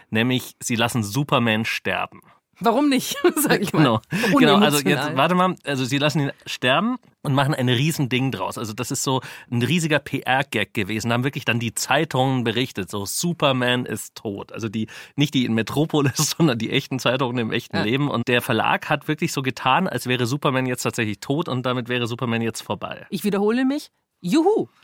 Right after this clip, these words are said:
Speaker 1: Ja, er ist aber nicht tot. Also zu
Speaker 2: Mhm.
Speaker 1: früh gefreut, <laughs> liebe Christina,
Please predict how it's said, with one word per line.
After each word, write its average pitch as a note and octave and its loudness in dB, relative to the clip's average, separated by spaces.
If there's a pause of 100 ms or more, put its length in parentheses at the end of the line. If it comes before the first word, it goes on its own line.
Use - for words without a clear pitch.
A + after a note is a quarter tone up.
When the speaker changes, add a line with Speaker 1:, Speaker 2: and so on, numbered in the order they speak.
(260)
Speaker 1:
Ja, B2+ 6
er C3+ 0
ist D3+ -2
aber A2 0
nicht G2+ -4
tot. G2+ -4
Also G#2+ -4
zu C3+ -4
Speaker 2:
Mhm. - -6
Speaker 1:
früh C#3 -4
gefreut, - 0
<laughs> C#4 4
liebe E3+ 4
Christina, D3 -2